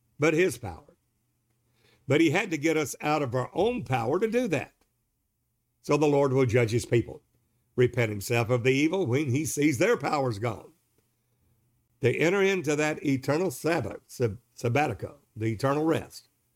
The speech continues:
or make the rest of the people of God. We have to cease from our own labors.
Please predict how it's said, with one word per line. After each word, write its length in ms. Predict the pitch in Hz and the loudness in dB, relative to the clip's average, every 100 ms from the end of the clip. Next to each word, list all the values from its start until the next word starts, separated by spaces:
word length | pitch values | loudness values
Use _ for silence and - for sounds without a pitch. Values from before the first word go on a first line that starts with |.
| _ _ 101 | _ _ -6
or 100 | 101 | -2
make 240 | 110 131 | 0 0
the 80 | 135 | 2
rest 260 | 135 131 | 2 2
of 80 | 135 | -2
the 60 | 107 | 0
people 260 | 131 127 | 0 2
of 80 | 131 | 2
God. 340 | 120 107 - - _ _ _ _ | 0 -2 -8 -14 _ _ _ _
We 160 | 131 156 | 2 4
have 160 | 156 | 2
to 100 | 151 | -6
cease 360 | 120 180 196 - | -4 -2 -2 -4
from 320 | 143 143 147 | -4 -4 -4
our 300 | 127 120 - | -2 -2 -2
own 260 | 120 113 127 | -2 -2 -2
labors. 540 | 170 202 120 85 - | 0 0 0 -8 -16